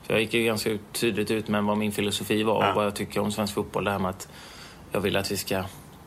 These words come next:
Speaker 1: Jag tycker det är för många som tänker på vad vi ska göra när motståndarna har bollen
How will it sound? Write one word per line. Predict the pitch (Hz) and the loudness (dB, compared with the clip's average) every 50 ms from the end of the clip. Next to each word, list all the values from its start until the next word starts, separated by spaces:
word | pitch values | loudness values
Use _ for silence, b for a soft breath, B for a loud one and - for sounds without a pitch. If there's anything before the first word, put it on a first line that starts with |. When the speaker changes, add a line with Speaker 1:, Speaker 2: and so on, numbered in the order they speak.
| - - - - - - - - - - - - - - - - - - - - - - - - - - - - - - - - - - | -20 -20 -20 -20 -20 -20 -20 -20 -20 -20 -20 -20 -20 -20 -20 -20 -20 -20 -20 -20 -20 -20 -18 -20 -20 -20 -20 -20 -20 -20 -20 -14 -8 -4
Speaker 1:
Jag | - 113 | -2 0
tycker | 117 101 117 | 2 2 4
det | 107 107 | 4 2
är | |
för | 104 113 | 2 2
många | 110 110 107 104 101 104 | 2 2 2 2 2 0
som | 101 - 107 98 | 0 0 0 0
tänker | - 113 104 92 98 - 101 101 104 104 - - - - - - - - - - - - - - - - | 2 2 2 0 0 0 0 0 0 -2 -6 -10 -18 -20 -20 -20 -20 -20 -20 -20 -20 -20 -20 -16 -10 -4
på | - 110 | -2 0
vad | 92 104 107 | 2 2 2
vi | 104 101 | 2 0
ska | 98 110 | 0 2
göra | 110 104 101 | 2 2 2
när | 104 | 2
motståndarna | 104 107 107 - - 98 95 101 104 110 | 0 0 0 0 -2 -2 0 0 0 0
har | 110 107 | 0 0
bollen | 101 101 98 101 - | 0 0 0 -2 -4